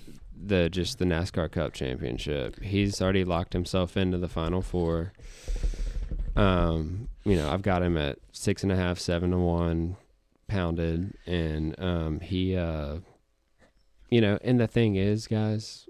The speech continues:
this is kinda goes back to what I was talking about. From this point on, even if you're betting race to race, you will not see Kyle Larson six to one. He, this, this weekend at Homestead in Miami, it's a playoff race.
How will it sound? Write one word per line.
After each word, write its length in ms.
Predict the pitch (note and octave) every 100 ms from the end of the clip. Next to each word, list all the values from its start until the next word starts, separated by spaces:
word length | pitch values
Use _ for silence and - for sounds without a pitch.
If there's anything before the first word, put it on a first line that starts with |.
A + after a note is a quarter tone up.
| -
this 200 | G#2+ G2+
is 160 | G2
kinda 280 | - F#2+ F#2
goes 240 | F2+ F2+ -
back 240 | F2 D#2+
to 60 | F#2+
what 100 | F2+
I 40 |
was 100 | E2+
talking 320 | - D#2+ F#2
about. 380 | G2 G2+ G2 F#2 _ _ _ _ - - - - - - _ _ _ _ _ - -
From 260 | - A#2
this 180 | G#2 G#2
point 240 | - B2 G2+
on, 180 | F#2 F#2+
even 200 | F#2 G2
if 120 | G2
you're 60 | F#2
betting 280 | F2+ F#2
race 240 | D#2+ D#2 -
to 100 | F2
race, 480 | D#2+ D#2 F#2+ - -
you 220 | - F2+ G#2+
will 120 | G#2+
not 260 | G2 F2
see 300 | - - C#2
Kyle 300 | - - B1 -
Larson 340 | - - -
six 280 | - - -
to 80 | -
one. 380 | F2 D2 A1+ F#2+
He, 220 | G2+ - -
this, 300 | G2 A2 - -
this 340 | G2 - A2
weekend 260 | A2+ - G2+
at 100 | F2
Homestead 460 | E2+ F2 - G2+ F#2+
in 100 | F#2
Miami, 460 | E2 D#2+ F2 G2+
it's 120 | G2+ -
a 40 |
playoff 400 | - F2+ F2+ -
race. 460 | G2+ G2 G#2 -